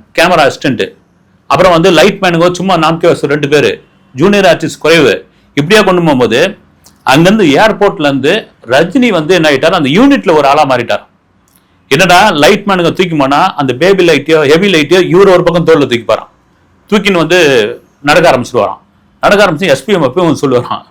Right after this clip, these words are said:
"ரஜினி நீங்க ஹீரோங்கன்னு வர சார், இங்க வந்துட்டோம் நம்ம, சிங்கப்பூர்ல எல்லாரும் நம்ம ஒண்ணு,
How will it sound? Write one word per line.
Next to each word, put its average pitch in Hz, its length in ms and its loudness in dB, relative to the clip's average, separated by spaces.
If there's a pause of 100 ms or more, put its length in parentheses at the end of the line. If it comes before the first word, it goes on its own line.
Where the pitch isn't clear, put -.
(340)
"ரஜினி 202 280 0
நீங்க 147 200 0
ஹீரோங்கன்னு 160 540 0
வர 104 100 -4
சார், 139 260 -2
இங்க 123 240 -2
வந்துட்டோம் 147 300 -4
நம்ம, 95 240 -10 (360)
சிங்கப்பூர்ல 202 420 -2
எல்லாரும் 185 300 0
நம்ம 143 280 -2
ஒண்ணு, 165 180 -2